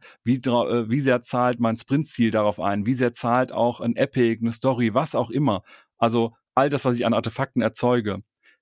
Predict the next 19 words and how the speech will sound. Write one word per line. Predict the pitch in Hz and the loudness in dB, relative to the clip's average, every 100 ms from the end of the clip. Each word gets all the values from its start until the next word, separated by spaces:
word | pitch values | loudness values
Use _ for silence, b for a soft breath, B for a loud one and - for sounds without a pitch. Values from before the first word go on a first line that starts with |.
| _ | _
wie | 107 104 151 | -4 -2 0
zahlt | - 143 139 131 | 0 2 2 0
es | 113 | -2
eigentlich | 117 117 | 0 0
darauf | 113 110 | 0 0
ein, | 110 123 131 | 0 0 0
dass | 113 - | -2 -2
die | 104 | -2
Menschen, | 101 147 - 156 | 0 0 0 2
die | 143 | 2
mein | 131 | 2
Produkt | 127 123 - | 0 0 0
nutzen, | 123 - 127 | -2 0 0
auch | 104 92 | 0 2
wirklich | 113 117 120 | 0 0 -6
folgende | - 120 139 123 104 | 0 2 4 0 2
Sachen | 110 120 110 110 | 0 0 -4 -2
empfinden, | 104 - 131 135 160 208 _ _ _ _ _ | -2 2 2 2 -2 -6 _ _ _ _ _
beschreiben | 110 - 107 104 120 143 180 | -2 0 2 2 2 0 -4